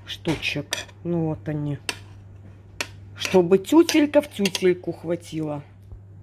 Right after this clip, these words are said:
Двадцать шесть штук получилось. И то я еще сначала,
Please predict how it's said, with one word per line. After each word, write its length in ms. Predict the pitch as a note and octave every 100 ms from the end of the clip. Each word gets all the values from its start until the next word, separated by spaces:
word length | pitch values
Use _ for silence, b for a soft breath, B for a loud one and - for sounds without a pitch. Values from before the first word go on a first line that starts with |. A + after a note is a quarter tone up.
| - - _ B B B B _
Двадцать 400 | F#3+ F#3+ F#3+ -
шесть 680 | - - E3+ - - - - - -
штук 380 | - D3+ D3
получилось. 880 | - D3 C#3+ C#3+ - D3+ C#3+ - - - - B B B -
И 80 | D#3
то 180 | E3+
я 180 | E3 E3+
еще 280 | D#3+ D#3 D#3+
сначала, 760 | - D3+ D#3 - F3+ F3 D#3+